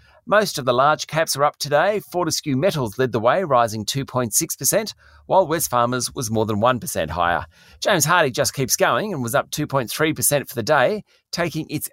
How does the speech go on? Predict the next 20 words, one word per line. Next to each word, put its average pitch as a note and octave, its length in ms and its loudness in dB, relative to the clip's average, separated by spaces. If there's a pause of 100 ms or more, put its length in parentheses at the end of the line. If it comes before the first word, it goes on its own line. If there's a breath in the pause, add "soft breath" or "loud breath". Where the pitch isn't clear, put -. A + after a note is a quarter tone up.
annual F3+ 300 2
rise G#2 420 0
to C3 100 -4
more C3 280 0
than D3+ 160 -6
seventy-five B2 840 -4
percent. G#2 420 -2 (560 soft breath)
Xero F#3+ 460 4
and B2+ 80 -6
R C3 240 4
E C3 60 0
A E3 180 4
Group D#3+ 280 0 (160)
both C3+ 220 0
jumped C3 240 -2
more B2+ 160 -2
than A2+ 120 -6
two D3 240 -4
percent F#2 340 -6
today. F2+ 320 0